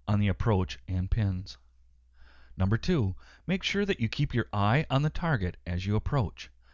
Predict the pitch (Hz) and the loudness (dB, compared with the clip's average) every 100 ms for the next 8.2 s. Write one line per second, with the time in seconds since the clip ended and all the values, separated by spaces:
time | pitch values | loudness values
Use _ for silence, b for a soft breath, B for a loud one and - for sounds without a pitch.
0 | b b 92 95 113 - 214 104 82 b | b b -2 2 2 0 0 0 -2 b
1 | b b - - 202 160 117 - 127 117 | b b -12 2 2 4 0 0 -2 2
2 | 117 120 - 131 143 147 95 92 87 98 | 2 0 0 0 2 2 0 -2 0 0
3 | - 95 90 90 110 - 90 90 110 - | 0 -4 -2 -2 -2 -2 -2 -2 -2 -2
4 | 131 117 87 - b b b 117 120 135 | -2 0 -2 -6 b b b -2 2 4
5 | 98 107 - 110 131 - 156 120 92 98 | 4 2 0 0 -2 -4 0 2 2 0
6 | - 117 147 127 98 80 - - - _ | -2 -4 0 0 0 -4 -8 -20 -20 _
7 | - - - - - - 85 107 - 165 | -20 -20 -20 -20 -20 -4 -2 -2 -2 0
8 | 95 92 | 2 0